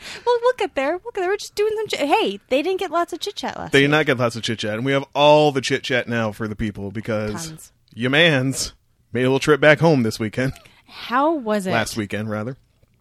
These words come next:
Speaker 2: So, yeah, as I had said on last week's episode, I went down for my, my mom's sixty-fifth birthday slash fuck you cancer <laughs>
Speaker 1: Uh,
Speaker 2: outing.
Speaker 1: totally appropriate.
Speaker 2: So it's like, <laughs> I got there on Friday,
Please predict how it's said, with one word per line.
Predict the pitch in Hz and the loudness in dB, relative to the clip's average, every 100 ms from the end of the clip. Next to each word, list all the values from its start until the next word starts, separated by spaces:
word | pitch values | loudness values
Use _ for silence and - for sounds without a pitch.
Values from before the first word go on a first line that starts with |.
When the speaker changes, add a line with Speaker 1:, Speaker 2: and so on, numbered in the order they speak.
| _ - | _ -2
Speaker 2:
So, | - 156 147 143 143 | 4 6 8 6 4
yeah, | 151 131 95 | 2 0 0
as | 101 104 | -6 -6
I | |
had | 101 - | -8 -4
said | 110 110 | -2 -2
on | 98 | -4
last | 101 98 - - | -6 -6 -10 -10
week's | 104 98 | -10 -8
episode, | 98 - 104 98 | -10 -8 -8 -6
I | |
went | 98 98 | -8 -8
down | 107 95 95 95 | -8 -8 -10 -10
for | 101 92 | -10 -10
my, | 92 90 90 90 _ _ - | -8 -10 -10 -14 _ _ -18
my | 101 92 | -14 -4
mom's | 117 123 113 - - | 0 0 0 -6 -4
sixty-fifth | 135 - 120 131 113 - | -4 -2 -4 -2 -2 -4
birthday | 120 117 120 107 | -6 -4 -2 -2
slash | 101 - 110 104 95 - - _ _ _ _ _ | -4 -4 -2 -2 -4 -6 -8 _ _ _ _ _
fuck | - 117 - | -6 -6 -4
you | 104 | -6
cancer | 127 117 - 92 90 101 _ _ _ _ _ _ _ | -4 -4 -4 -8 -8 -12 _ _ _ _ _ _ _
<laughs> | - | -6
Speaker 1:
Uh, | 156 - | -6 -2
Speaker 2:
outing. | - 208 254 | 0 2 4
Speaker 1:
totally | 247 208 | 2 0
appropriate. | 180 180 160 165 190 _ | -4 -8 -8 -10 -10 _
Speaker 2:
So | - 120 98 | -4 -2 -2
it's | 98 | -4
like, | 104 95 - - - - - - | -6 -6 -10 -18 -14 -12 -12 -12
<laughs> | - _ - - - | -14 _ -20 -14 0
I | 127 | 4
got | 151 | 6
there | 151 | 8
on | 127 | 6
Friday, | - 131 117 104 | 6 6 6 4